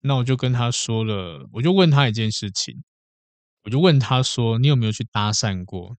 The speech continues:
搭讪过异性？”他说他做不到。那我就问他说：“那你有没有去路上跟陌生人可能就问路啊，或是交谈过，或者是，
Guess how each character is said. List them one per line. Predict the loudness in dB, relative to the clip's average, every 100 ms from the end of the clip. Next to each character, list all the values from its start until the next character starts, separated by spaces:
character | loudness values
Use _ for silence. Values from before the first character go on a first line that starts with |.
| -4
搭 | -2
讪 | 0 0
过 | -2 -4
异 | -6
性？” | -6 -6 -8 -14 _ _ _ _ _ _
他 | -6 -4
说 |
他 | -2 -4
做 | -2 -6
不 | -6 _
到。 | -14 -14 _ _ _ _ _ _ _
那 | 2
我 | 4
就 | 4
问 | 4 4
他 | 4 0
说 | 0 0
：“那 | 2
你 | 4 4
有 | 2
没 | 0
有 | -2 -2 -6 _ _ _
去 | _ -4 0 0
路 | 0 2 2
上 | 2 0 0 -2
跟 | -2
陌 | 0 0 0
生 | 0 -2
人 | -2 -4
可 | -6
能 | -4
就 | -2
问 | 0 0
路 | 0 0
啊， | 0 -2
或 | -2 -4
是 |
交 | -2 -2 -2
谈 | -4 -10
过， | -8 -8
或 | -6 -4
者 |
是， | -4 -6